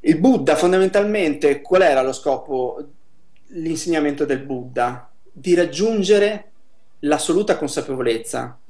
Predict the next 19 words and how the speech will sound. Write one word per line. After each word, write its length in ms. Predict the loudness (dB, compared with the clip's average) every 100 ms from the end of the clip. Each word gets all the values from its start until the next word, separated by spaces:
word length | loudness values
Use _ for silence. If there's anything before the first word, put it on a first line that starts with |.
| -20 -20 -20 -20 -12
lo 120 | -10
possiamo 300 | -6 0 0
chiamare 340 | 2 2 4 4
nirvana, 400 | 2 2 2 0
possiamo 460 | -4 -4 -2 -2
usare 280 | -2 -2 -2
qualsiasi 320 | -2 -2 0
altro 240 | 0 0 0
termine, 540 | 0 0 -2 -6 -10 -18 -20 -20 -10
ma 340 | -2 2 2 2
è 220 | 0 0
espandere 800 | -2 -2 -2 0 2 0 0 0
la 120 | -2
propria 260 | -4 -8 -8
mente. 560 | -8 -8 -8 -8 -8 -10 -14
L'espansione 720 | -4 -4 0 -2 0 0 0 0
della 220 | -2 -2
propria 260 | -4 -4
mente 760 | -4 -4 -4 -6 -6 -6 -6